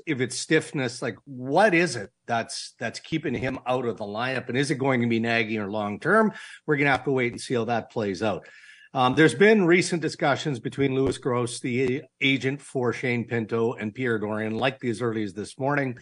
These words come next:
Um, but I'm told no progress.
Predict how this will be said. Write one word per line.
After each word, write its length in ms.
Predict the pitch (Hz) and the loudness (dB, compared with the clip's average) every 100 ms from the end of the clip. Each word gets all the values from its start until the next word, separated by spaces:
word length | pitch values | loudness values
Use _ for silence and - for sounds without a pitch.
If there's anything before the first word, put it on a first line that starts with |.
| - - - - | -18 -20 -20 -8
Um, 440 | 120 113 113 120 120 | -2 0 0 -2 -4
but 220 | 120 131 | 0 2
I'm 120 | 131 | 2
told 440 | - 131 123 123 - | 0 0 2 0 -6
no 500 | 117 110 110 107 117 - | -6 -4 -2 -2 -4 -8
progress. 640 | 120 107 101 92 87 - | -6 -4 -4 -8 -12 -14